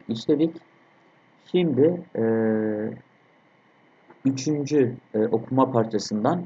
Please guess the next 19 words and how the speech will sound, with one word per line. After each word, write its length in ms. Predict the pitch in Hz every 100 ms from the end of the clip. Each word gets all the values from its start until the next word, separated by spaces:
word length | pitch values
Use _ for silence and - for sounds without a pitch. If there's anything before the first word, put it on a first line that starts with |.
| -
ikinci 320 | 135 147 131
dersimizi 440 | 110 98 107 110 156
yapacağız. 440 | - 98 90 90
Yani 400 | 123 117 117 175 175 _ _ _ _ _ _ -
Learn 340 | 117 139 147
English 440 | 160 151 135 - -
by 400 | 131 127 117 151
Reading 360 | 160 165 165 - _
two, 340 | - 165 135 90 - _ _ _ _ - -
e, 60 | 104 101 101
dersimizin, 720 | 120 143 135 101 98 123 175 175 _ _ _ -
dersimize 460 | 147 120 107 110 143
başlıyoruz. 520 | 123 - 87 80 - _ _ _ _ _ _ _ _ _ _ -
University 1000 | 127 180 202 196 185 180 175 - 175 170
of 260 | 165 147 147 -
London. 520 | 127 131 123 90 85 - _ _ _ _ _ -
University 960 | 117 131 156 147 147 143 139 - 147 143
of 280 | 127 123
London, 480 | - 117 110 92 87